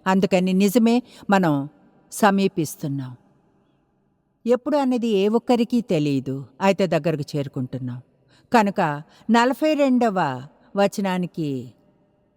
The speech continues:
వా-, వచ్చేప్పటికీ ఇలా అంటున్నాడు, "కావున ఏ దినమున మీ ప్రభువు వచ్చునో మీకు తెలియదు కనుక మెలకువగా ఉండుడి.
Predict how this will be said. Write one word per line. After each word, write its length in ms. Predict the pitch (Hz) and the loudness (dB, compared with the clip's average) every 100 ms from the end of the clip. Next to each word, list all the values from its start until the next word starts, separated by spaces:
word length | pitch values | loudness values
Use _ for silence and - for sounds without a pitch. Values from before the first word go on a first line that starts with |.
| _ _ _ _ _ - | _ _ _ _ _ -6
వా-, 360 | 196 175 160 156 | -2 0 -2 -2
వచ్చేప్పటికీ 1120 | 170 190 - 214 - 165 139 - 139 120 143 _ _ _ _ _ _ _ _ _ _ _ _ _ _ _ - | -2 -2 0 0 0 -4 -6 -8 -8 -8 -12 _ _ _ _ _ _ _ _ _ _ _ _ _ _ _ -4
ఇలా 180 | 269 320 | 0 0
అంటున్నాడు, 440 | 226 208 202 202 | -2 -4 -4 -4
"కావున 420 | 196 214 226 285 | 0 2 2 2
ఏ 360 | 285 226 214 277 | 0 2 2 2
దినమున 680 | 277 277 269 247 202 123 113 - _ _ _ _ _ _ _ 226 | 2 2 2 2 0 -4 -8 -18 _ _ _ _ _ _ _ 2
మీ 180 | 285 | 2
ప్రభువు 600 | 285 294 285 240 320 277 | 2 0 0 0 -2 0
వచ్చునో 640 | 220 - 233 196 156 117 135 - _ _ _ _ _ _ _ _ _ _ 233 | -2 -2 -2 0 -2 -4 -10 -20 _ _ _ _ _ _ _ _ _ _ 0
మీకు 280 | 302 359 | 0 0
తెలియదు 460 | 311 277 254 254 247 | 0 0 2 0 0
కనుక 340 | 233 208 202 | -2 -2 -2
మెలకువగా 800 | 196 185 196 240 262 254 226 220 | -4 -2 0 0 2 2 2 0
ఉండుడి. 640 | 202 165 147 135 131 127 | 0 -2 -4 -6 -6 -8